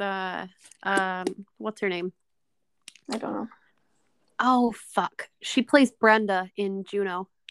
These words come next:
Speaker 1: What is her name? Allison Janney?
Speaker 2: Um, oh, yeah, Mom.
Speaker 1: Is that her name?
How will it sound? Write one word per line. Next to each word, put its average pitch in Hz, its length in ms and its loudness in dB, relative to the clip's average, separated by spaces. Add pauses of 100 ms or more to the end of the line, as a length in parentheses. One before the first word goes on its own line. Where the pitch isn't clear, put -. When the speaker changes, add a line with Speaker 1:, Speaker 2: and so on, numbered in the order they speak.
(120)
Speaker 1:
What 233 140 -2
is 240 100 -10
her 226 100 -4
name? 190 220 -4 (180)
Allison 233 360 2
Janney? 233 360 0 (400)
Speaker 2:
Um, 202 400 2 (440)
oh, 269 220 8
yeah, 254 280 6
Mom. 220 380 0 (220)
Speaker 1:
Is 214 160 0
that 233 160 -4
her 254 80 -4
name? 262 220 -2